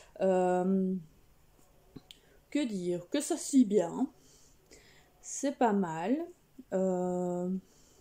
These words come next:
et que déjà, il y a déjà, euh, il y a un deuxième port. <laughs> Enfin, c'est pas vraiment un spoil, hein. Enfin, je veux dire, on est qu'à la centième page. Donc, euh, voilà. Et donc ici, euh, donc, euh, Samson O'Brien,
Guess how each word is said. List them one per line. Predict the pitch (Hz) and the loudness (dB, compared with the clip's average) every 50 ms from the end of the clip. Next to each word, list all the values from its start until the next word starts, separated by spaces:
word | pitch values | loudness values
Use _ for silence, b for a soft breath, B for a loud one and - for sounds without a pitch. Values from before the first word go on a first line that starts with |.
| b b - _ _ _ - _ b b b b b b b b b b b b b b - - - - - - _ _ _ - _ _ _ _ _ _ - - - - _ _ - - - | b b -20 _ _ _ -20 _ b b b b b b b b b b b b b b -20 -20 -20 -20 -20 -20 _ _ _ -20 _ _ _ _ _ _ -20 -20 -20 -20 _ _ -20 -8 -2
et | 226 220 214 | -2 -2 -2
que | - - - 226 220 220 | -2 4 8 10 10 10
déjà, | 208 196 220 226 220 233 262 320 | 10 8 6 6 8 6 4 4
il | 311 311 | 4 4
y | 311 | 4
a | 269 | 4
déjà, | 214 247 240 233 233 247 262 254 262 | 6 4 4 6 6 6 6 6 8
euh, | 254 233 220 214 214 214 208 208 208 208 208 202 B B B B B B - | 8 8 8 8 6 6 4 4 2 2 0 -2 B B B B B B -10
il | 196 185 | -4 -2
y | 196 | -2
a | 190 | -2
un | 190 | 0
deuxième | 185 202 196 190 160 | -2 -2 -2 -4 -6
port. | - - - - - - _ | -6 -12 -16 -20 -20 -16 _
<laughs> | - - - 226 - - 262 - B B B B B | -16 -16 -16 -12 -2 -2 -2 -2 B B B B B
Enfin, | _ 185 | _ -4
c'est | 185 - | -4 0
pas | 170 196 | -2 0
vraiment | 180 175 185 175 180 180 180 | 0 0 0 -2 -2 -2 -2
un | 180 | -4
spoil, | 180 - - 208 208 208 196 180 | -6 0 0 2 4 4 2 2
hein. | 175 170 | 0 -2
Enfin, | 175 170 - 170 165 165 | -6 -6 -6 -8 -8 -6
je | 160 156 | -6 -6
veux | 165 160 | -8 -4
dire, | 165 202 202 170 | -4 -4 -4 -4
on | 160 160 | -6 -6
est | 170 165 | -6 -6
qu'à | - 175 | -6 -6
la | 170 165 | -8 -6
centième | - 175 170 - 180 180 | -6 -8 -6 -4 -4 -4
page. | 156 - 202 185 160 151 147 143 151 - B B B B B B B B B B | -2 -2 -2 -2 0 -4 -4 -6 -10 -16 B B B B B B B B B B
Donc, | 196 202 202 208 208 - - | 2 2 2 2 -2 0 2
euh, | 202 185 180 180 175 | 4 4 6 4 4
voilà. | 175 175 180 175 180 180 202 226 226 - - | 2 2 0 2 2 2 2 0 -2 -2 0
Et | - 208 196 | 0 0 2
donc | 185 214 226 220 - | 2 0 0 0 0
ici, | 226 220 196 - - - 240 240 247 254 247 240 | -4 -4 -2 -4 0 2 4 6 6 6 6 6
euh, | 196 190 185 185 180 180 180 180 180 180 196 190 - b b b b b b b b b b b b b b - | 6 6 6 6 4 4 4 4 4 2 0 -2 -4 b b b b b b b b b b b b b b -2
donc, | 196 208 214 208 214 - - | 0 0 0 0 -2 0 2
euh, | 220 185 180 180 175 175 175 175 175 | 4 6 6 6 6 4 4 2 0
Samson | - - - 208 196 202 202 - 226 214 214 214 208 202 - | -2 -2 0 0 0 0 0 -2 -2 0 0 0 -2 -2 -2
O'Brien, | - 190 170 175 185 170 165 165 165 185 208 226 254 | -2 -2 -2 -2 -4 -2 -2 -2 -2 0 2 2 0